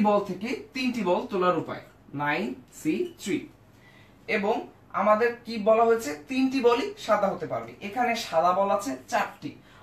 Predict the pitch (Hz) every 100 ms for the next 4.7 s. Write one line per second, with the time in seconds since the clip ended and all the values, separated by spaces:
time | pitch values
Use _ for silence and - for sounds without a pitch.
0 | - - 208 214 208 214 - 214 - -
1 | 254 208 156 156 175 - - 190 190 208
2 | 196 233 220 214 220 247 254 254 247 254
3 | 240 254 392 - - 220 202 175 151 151
4 | 123 - - 202 233 190 202